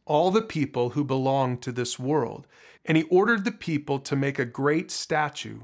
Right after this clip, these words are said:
of the first beast." In verse fifteen, "He was then permitted to give life to this statue so that it could speak, and then the statue of the beast commanded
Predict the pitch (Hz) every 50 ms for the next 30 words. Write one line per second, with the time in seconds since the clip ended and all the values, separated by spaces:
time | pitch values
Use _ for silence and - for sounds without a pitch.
0 | - _ - - 117 127 120 - - 143 131 127 - - - - - - - -
1 | - - _ _ _ _ _ _ _ _ _ _ - 151 131 170 170 165 - 170
2 | 156 156 - 180 160 139 117 117 - - - 170 180 170 170 151 131 131 135 160
3 | 175 190 190 196 - 208 185 165 160 156 156 160 147 - - 139 131 135 135 120
4 | 123 123 127 139 143 151 170 165 - - - 170 156 175 165 - - - - -
5 | - - 143 131 135 135 135 - - 147 147 143 147 - 139 131 131 127 143 143
6 | - - 131 120 - - - - 127 117 131 135 - - _ - - - - -
7 | - - 139 135 147 156 160 170 170 147 - - - 175 165 180 180 180 - 214
8 | 208 196 180 175 190 147 131 139 135 131 131 - - - - - - - 143 135
9 | 135 143 147 143 135 127 107 104 110 120